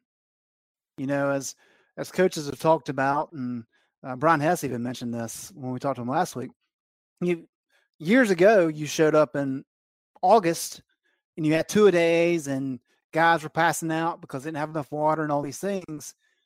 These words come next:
That was your month to get your team ready. And then you went out and you played on Saturdays in the fall, and that was pretty much what the football season was. That is no more.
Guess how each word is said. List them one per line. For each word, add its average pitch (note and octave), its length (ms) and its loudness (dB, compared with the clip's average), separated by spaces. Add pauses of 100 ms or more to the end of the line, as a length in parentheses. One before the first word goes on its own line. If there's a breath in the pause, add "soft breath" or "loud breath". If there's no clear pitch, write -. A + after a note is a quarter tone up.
(540)
That G3 260 2
was G3+ 160 0
your G#3+ 100 6
month F#3 380 0
to E3 80 -14
get D#3+ 220 -6
your D#3+ 80 -12
team D#3 280 -6
ready. D3 360 -6 (920)
And D#3 120 -4
then D#3 80 -2
you D#3+ 120 -2
went D3+ 140 0
out D3+ 100 -2
and D#3 80 -12
you D3+ 60 -8
played C#3+ 300 -6
on C3+ 80 -8 (100)
Saturdays C#3 540 -2
in B2+ 80 -8
the B2+ 60 -10
fall, C3 280 -6
and B2+ 80 -8
that C#3+ 100 -8
was D3 120 -16
pretty D3 220 -6
much C3+ 280 -8
what D3 140 -12
the D3 40 -20
football D3 340 -12
season B2+ 280 -16
was. E3 380 -10 (880)
That A#3 120 4
is A#3 140 0
no F#3 140 2
more. E3+ 320 -2